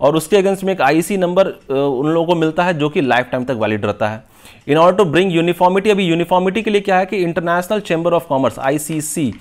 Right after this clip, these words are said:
ये क्या करता है, ये rules and regulations को पब्लिश करते हैं और इसी का नाम दिया जा, दिया गया यूसीपीडीसी। और अभी जो यूसीपीडीसी चल रहा है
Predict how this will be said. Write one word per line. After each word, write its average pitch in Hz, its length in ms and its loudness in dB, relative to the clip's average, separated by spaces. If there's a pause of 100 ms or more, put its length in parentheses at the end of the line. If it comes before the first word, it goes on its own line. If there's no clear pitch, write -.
(360)
ये 185 120 4
क्या 190 160 4
करता 175 300 0
है, 208 140 2
ये 190 340 0
rules 160 380 0
and 156 140 0
regulations 147 420 0
को 202 100 -4
पब्लिश 131 360 -2
करते 135 260 -4
हैं 147 140 -8 (360)
और 156 140 2
इसी 170 260 0
का 214 100 4
नाम 185 240 2
दिया 170 180 2
जा, 175 140 2
दिया 143 480 -2
गया 160 140 0
यूसीपीडीसी। 117 760 -2 (320)
और 131 140 2
अभी 170 160 2
जो 220 100 0
यूसीपीडीसी 185 680 0
चल 143 220 2
रहा 139 120 2
है 175 160 0